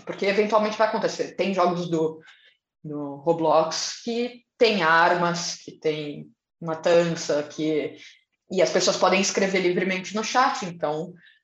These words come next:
é, qualquer coisa que alguém, hum,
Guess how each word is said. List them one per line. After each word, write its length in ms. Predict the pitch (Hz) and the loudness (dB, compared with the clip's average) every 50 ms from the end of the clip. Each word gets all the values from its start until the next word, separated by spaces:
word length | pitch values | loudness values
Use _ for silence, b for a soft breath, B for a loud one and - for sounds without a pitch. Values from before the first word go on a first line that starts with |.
| _ - | _ -2
é, 460 | 151 156 160 160 160 156 156 - - _ _ _ _ _ _ _ _ _ _ _ _ | 0 2 4 4 2 2 0 -6 -14 _ _ _ _ _ _ _ _ _ _ _ _
qualquer 300 | - 175 165 - 170 - | 0 2 2 2 2 2
coisa 200 | - 170 170 175 | 4 4 4 4
que 100 | 175 202 | 2 2
alguém, 520 | 196 196 202 185 175 185 190 185 - - | 2 2 2 0 0 0 -2 -4 -8 -10
hum, 380 | 190 190 175 165 156 160 156 | -10 -10 -10 -10 -12 -14 -16